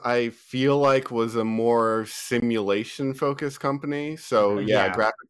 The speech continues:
Speaker 1: probably nice. Uh, driving physics probably fairly realistic and complex for the time.
Speaker 2: Mm.
Speaker 1: Um, and for that, like, for, like, racing fans, like, real racing fans that wanna have that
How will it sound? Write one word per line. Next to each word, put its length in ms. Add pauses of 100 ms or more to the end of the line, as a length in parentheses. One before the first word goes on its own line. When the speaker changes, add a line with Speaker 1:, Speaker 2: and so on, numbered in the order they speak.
Speaker 1:
probably 300
nice. 520
Uh, 360
driving 500
physics 360
probably 800 (300)
fairly 460
realistic 680
and 160
complex 420
for 140
the 100
time. 500 (280)
Speaker 2:
Mm. 180
Speaker 1:
Um, 520 (480)
and 200
for 240
that, 360
like, 220
for, 720 (120)
like, 280 (140)
racing 1080
fans, 680
like, 240 (500)
real 380
racing 380
fans 420
that 140
wanna 220
have 300
that 280